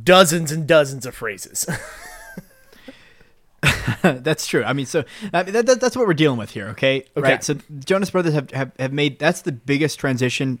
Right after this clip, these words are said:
Speaker 2: lyrically by far. Uh, there's only, I, I misspoke earlier. There's actually a third that I forgot about until I just checked my notes.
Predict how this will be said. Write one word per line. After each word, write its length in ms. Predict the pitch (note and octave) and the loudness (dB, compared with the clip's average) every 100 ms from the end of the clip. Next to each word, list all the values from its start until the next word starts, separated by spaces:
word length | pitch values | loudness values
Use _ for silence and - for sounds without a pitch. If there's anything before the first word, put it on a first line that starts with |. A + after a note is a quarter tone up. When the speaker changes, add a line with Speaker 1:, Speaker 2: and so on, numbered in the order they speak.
| - | -10
Speaker 2:
lyrically 680 | A#2+ A#2+ C3 - D3+ D#3+ - - | -6 -2 -2 -2 -2 -2 -6 -8
by 200 | A#2+ A2+ | -2 -2
far. 380 | - A2 - - _ - - - _ _ _ _ _ _ _ _ _ | -2 -8 -8 -14 _ -20 -20 -20 _ _ _ _ _ _ _ _ _
Uh, 300 | A#2+ A2+ G2+ - _ _ _ _ _ _ _ _ _ _ C3 _ | -10 -8 -10 -14 _ _ _ _ _ _ _ _ _ _ -20 _
there's 180 | E3 D3+ | -2 4
only, 240 | A3 A3 F3+ | 4 4 0
I, 240 | D3+ E3 | -2 0
I 20 | |
misspoke 540 | E3 G#3 - D#3+ D#3 D#3 | 0 0 0 4 4 2
earlier. 300 | D3 D3 C#3+ | 0 2 0
There's 220 | A2+ C3+ | 0 0
actually 360 | C3+ - C#3 | 0 0 -2
a 100 | A#2 | -2
third 480 | G#2+ - A#2+ B2+ C3+ - - | -4 -2 0 0 -2 -10 -6
that 100 | A#2 | -2
I 100 | A#2 | -2
forgot 340 | - A#2 A#2 | -2 -4 -4
about 200 | B2 B2+ | -2 -4
until 200 | A2 A#2+ | -4 -6
I 60 | A2 | -6
just 220 | A2 - | -8 -8
checked 220 | - A#2 | -8 -8
my 100 | G#2+ | -6
notes. 340 | A2 B2 - | -4 -4 -8